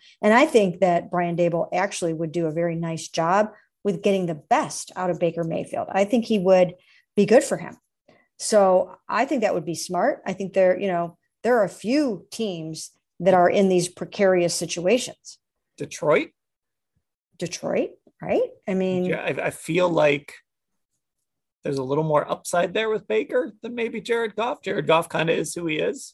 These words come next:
Speaker 2: I mean, maybe you could say the same thing with Baker, but I don't, I guess I'd be, if I were a Lions fan,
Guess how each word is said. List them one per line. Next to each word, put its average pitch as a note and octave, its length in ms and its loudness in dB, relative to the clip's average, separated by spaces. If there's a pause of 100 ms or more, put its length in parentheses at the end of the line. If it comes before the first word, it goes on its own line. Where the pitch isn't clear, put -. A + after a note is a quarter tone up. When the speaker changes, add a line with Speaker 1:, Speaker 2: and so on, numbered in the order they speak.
Speaker 2:
I D3+ 60 -10
mean, D#3+ 80 -2
maybe E3 240 0
you C#3+ 100 -2
could C#3 100 -10
say D#3+ 120 4
the C#3+ 80 -2
same D#3+ 220 -2
thing C#3+ 140 -4
with C3+ 140 -8
Baker, C#3 360 -6
but - 180 -12
I D3 140 -2
don't, - 180 -6
I D3+ 140 -6
guess E3+ 200 -2
I'd E3 180 6
be, E3 160 0
if C#3 140 0
I G3 80 6
were A3+ 120 8
a F3+ 60 6
Lions E3+ 460 2
fan, C3+ 480 -4